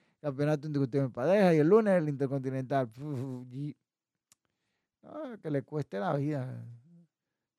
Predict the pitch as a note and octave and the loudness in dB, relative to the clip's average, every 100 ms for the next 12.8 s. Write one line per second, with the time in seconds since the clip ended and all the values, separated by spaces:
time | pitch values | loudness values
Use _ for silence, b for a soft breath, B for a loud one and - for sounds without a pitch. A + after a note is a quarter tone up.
0 | - C#3 D3+ C#3 B2 B2 - _ _ _ | -10 -2 2 2 2 -2 -8 _ _ _
1 | - D#3 F#3 G3+ C4+ G3 - A#3 A3+ F#3+ | -4 4 6 8 6 4 4 4 6 6
2 | F3+ D3+ D#3 E3+ F3+ E3+ E3+ F3 D#3+ C#3 | 4 2 2 2 0 0 2 2 4 2
3 | C3+ C#3+ D3+ F3 F3+ D#3 C3+ A#2 B2+ B2 | 2 4 6 6 4 2 -2 -6 -8 -10
4 | - C3+ B2+ C#3 C#3+ A2 G#2 A#2+ B2+ B2+ | -8 -6 -4 -4 -4 -8 -10 -12 -10 -8
5 | C#3+ B2+ B2 C#3+ B2+ A2+ G#2 G#2 A2 A#2 | -6 -6 -8 -8 -8 -14 -16 -18 -16 -14
6 | B2+ C#3 - B2 D3 C3+ A#2 B2+ - C3+ | -14 -14 -12 -10 -10 -8 -10 -12 -18 -16
7 | B2+ C#3+ C#3 C3+ C#3 C#3+ C3+ C3+ C3 C#3 | -10 -10 -10 -4 -4 -4 -6 -10 -10 -8
8 | C3 A#2 A#2 A#2+ A2+ _ _ _ _ _ | -10 -12 -12 -12 -12 _ _ _ _ _
9 | _ C3 C#3+ B3 G#3 A#3+ E3+ G#3 A3 - | _ -8 -4 -2 2 2 2 0 0 0
10 | G3+ G3 G3+ F#3+ F#3+ F#3 A3+ C4+ C#4+ C4+ | 0 2 2 2 2 2 -2 -4 -2 -2
11 | A#3+ B3+ C#4+ C4+ F#3 C3+ C#3 C#3+ C#3+ D#3+ | 0 -2 0 4 6 6 2 0 2 4
12 | F#3 D#3 C#3 C#3 D#3+ F#3+ B2+ | 4 4 2 0 2 2 2